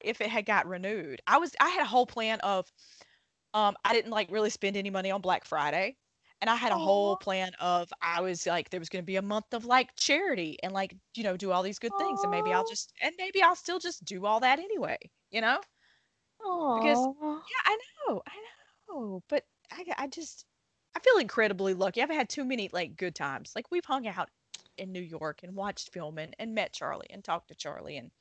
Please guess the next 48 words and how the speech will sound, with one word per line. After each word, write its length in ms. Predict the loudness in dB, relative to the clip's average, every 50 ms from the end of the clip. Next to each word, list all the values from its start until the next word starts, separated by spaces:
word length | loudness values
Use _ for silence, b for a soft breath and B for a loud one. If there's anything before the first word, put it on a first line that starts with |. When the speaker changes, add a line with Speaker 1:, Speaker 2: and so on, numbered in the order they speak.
| b b b b b b b b b b _ _ _
Speaker 2:
We 100 | 8 12
Speaker 1:
we 20 | 12
Speaker 2:
have 120 | 12 12
Speaker 1:
saw 60 | 12
Speaker 2:
had 180 | 12 10 10 10
Speaker 1:
Dev. 300 | 8 4 4 4 2 4 8
Speaker 2:
amazing 400 | 10 10 10 10 10 8 8 8
Speaker 1:
Yeah. 160 | 8 8 8
Speaker 2:
times. 180 | 8 6 2 B B B B B B 8
You 120 | 10 12
know, 100 | 12 12
we 100 | 10 8
haven't 560 | 8 10 8 8 10 10 8 6 6 2 -4 -2
podcasted 840 | 0 0 2 6 6 6 6 6 4 4 4 4 4 2 0 -4
since 400 | -4 0 2 2 2 2 -2 -6
we, 540 | -2 0 2 4 4 4 2 2 0 0 -2 0 4 6
um, 560 | 6 8 8 6 6 2 -2 -6 -10 -12 -14 _ _ _ _ _ -12
since 280 | -8 -6 -4 0 4
New 60 | 4 4
York 100 | 4 6
Speaker 1:
Yeah. 60 | 4
Speaker 2:
Comic 180 | 4 4 6 6
Con. 200 | 6 6 6 4
We 100 | 2 2
didn't 260 | 2 2 2 0 2
podcast 360 | 4 4 4 6 6 4 6 6
at 140 | 4 4
New 80 | 6 4
York 160 | 4 4 4
Comic 240 | 4 2 0 2 2
Con. 400 | 2 4 4 2 0 -4 -8 -8 -4
Speaker 1:
No. 300 | -2 -2 0 -2 -2 -6 -10 _ _ _
Speaker 2:
We 80 | 8 8
haven't 180 | 8 8 8 6
Speaker 1:
No. 60 | 6
Speaker 2:
podcasted. 420 | 4 4 4 2 0 0 0 2 2
I 80 | 4 4
mean, 220 | 4 2 2 2
did 180 | 2 0 0 2
you 100 | 2 4
like 220 | 4 4 4 4
Daredevil 400 | 2 0 2 2 2 2 2 0
season 380 | -2 -6 -10 -10 -10 -10 -10 -6
three? 240 | -2 0 2 2 2
We 120 | 4 6
haven't 220 | 6 6 6 6 4
even, 240 | 4 4 4 4 2
like, 380 | 2 4 4 4 4 2 -2